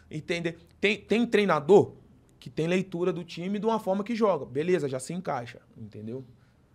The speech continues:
Mas tem muitos treinadores que tentam mudar muito rápido. Assim, em uma semana quer mudar o estilo do time. Ah, beleza, um jo-, um jogo vai jogar maneiro, mas depois é difícil, velho. Depois é difícil manter isso,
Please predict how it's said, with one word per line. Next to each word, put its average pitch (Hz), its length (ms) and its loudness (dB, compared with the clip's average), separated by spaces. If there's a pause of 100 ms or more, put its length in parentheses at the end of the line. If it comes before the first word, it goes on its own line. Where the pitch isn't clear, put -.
(180)
Mas 113 180 -10
tem 156 120 -10
muitos 170 360 -10
treinadores 170 440 -6
que - 80 -20
tentam 180 200 -6
mudar 185 220 0
muito 202 220 0
rápido. 185 500 -2
Assim, - 240 -14
em 151 160 -8
uma 170 140 -6
semana 185 340 -4
quer 190 100 -8
mudar 190 280 -4
o 190 60 -2
estilo 190 220 -6
do 202 140 -6
time. 165 360 -10 (600)
Ah, - 120 -14
beleza, 180 380 2
um 170 60 -2
jo-, 160 260 2
um 165 140 -2
jogo 160 240 -2
vai 185 100 -4
jogar 180 200 -6
maneiro, 202 400 -2
mas 147 140 -4
depois 165 640 -2 (480)
é 143 180 -2
difícil, 170 640 -6
velho. 113 180 -16 (840)
Depois 139 220 -8
é 170 60 -6
difícil 247 540 2
manter 185 420 2
isso, 131 400 -4